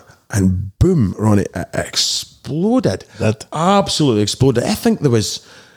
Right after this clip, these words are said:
Speaker 1: I think there was someone on the first one, three thousand views.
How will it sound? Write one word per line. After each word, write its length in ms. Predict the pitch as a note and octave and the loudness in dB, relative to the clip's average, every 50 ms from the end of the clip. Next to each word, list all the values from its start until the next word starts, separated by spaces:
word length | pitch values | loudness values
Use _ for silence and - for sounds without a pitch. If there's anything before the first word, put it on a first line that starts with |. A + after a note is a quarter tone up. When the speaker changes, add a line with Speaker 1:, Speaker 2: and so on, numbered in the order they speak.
| - _ - | -18 _ -8
Speaker 1:
I 80 | F3+ | -4
think 220 | - - A3+ A3 F#3+ | -2 0 0 0 0
there 60 | D#3+ | 0
was 100 | C#3 - | -2 -2
someone 260 | - - D3 C#3+ C3 | 0 0 0 2 2
on 80 | B2 A2 | 2 2
the 60 | G#2 | 0
first 240 | - B2+ A#2 - A2+ | 0 -2 -2 0 -2
one, 60 | G2+ | -4
three 300 | - - - - D#3 D3 | -4 -6 -2 0 0 0
thousand 380 | - - B2 B2 F#2+ G2 F#2+ | 2 0 0 0 0 0 -2
views. 440 | F2 G2 E3 F#3+ F3 A2 F2+ - - | -2 0 2 2 2 2 0 -2 -8